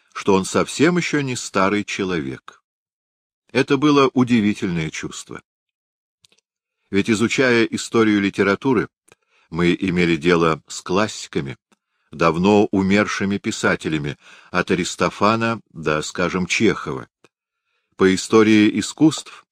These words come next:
мы знакомились тоже с весьма почтенными художниками и скульпторами, такими как Андрей Рублёв или Ван Гог, которых уже порядком как не было на свете.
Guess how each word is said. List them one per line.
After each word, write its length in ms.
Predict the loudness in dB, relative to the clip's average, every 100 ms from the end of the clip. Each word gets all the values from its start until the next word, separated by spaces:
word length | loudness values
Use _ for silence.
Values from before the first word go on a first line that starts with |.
| _ _ _ _
мы 160 | -4 -2
знакомились 640 | -2 2 4 4 0 0
тоже 300 | 2 2 0
с 120 | -4
весьма 380 | -4 -2 0 0
почтенными 640 | 0 -4 0 0 0 -2
художниками 760 | -2 -2 0 0 -2 -6 -4 -4
и 160 | -4 -6
скульпторами, 760 | -4 -2 -2 -2 -2 -2 -6 -14 -20 -8
такими 340 | -4 -2 -2 -2
как 260 | -2 0
Андрей 340 | -2 0 2 2
Рублёв 600 | 2 2 4 4 0 -14 _ -8
или 160 | -4
Ван 240 | -2 -2 0
Гог, 340 | -2 -2 -8 _ _ _
которых 380 | -6 0 0 0
уже 300 | -2 2 0 0 _
порядком 720 | 0 2 2 0 -2 -6 -6
как 300 | -2 -2 -2
не 200 | -4 -2
было 220 | -2 -4
на 120 | -4
свете. 460 | -8 -8 -8 -10